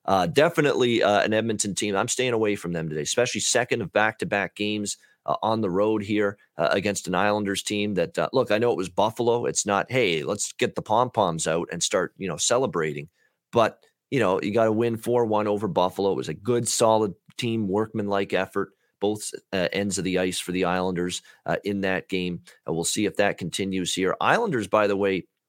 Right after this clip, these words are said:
you know, they still have no Brock Nelson and no, uh, Ryan Pulock.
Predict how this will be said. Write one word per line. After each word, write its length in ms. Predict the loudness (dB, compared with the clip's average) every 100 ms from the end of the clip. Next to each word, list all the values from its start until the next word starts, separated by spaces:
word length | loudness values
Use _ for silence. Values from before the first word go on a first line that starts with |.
| _ _ _ _ _ _
you 60 | -2
know, 160 | 0
they 80 | 0
still 280 | 0 2 4
have 180 | 4 4
no 140 | 0
Brock 340 | 2 4 4 2
Nelson 460 | 0 2 0 0
and 160 | 0 0
no, 280 | 2 0 -2 -12 -8 -2
uh, 80 | 2
Ryan 360 | 4 2 0
Pulock. 480 | -2 0 2 2 0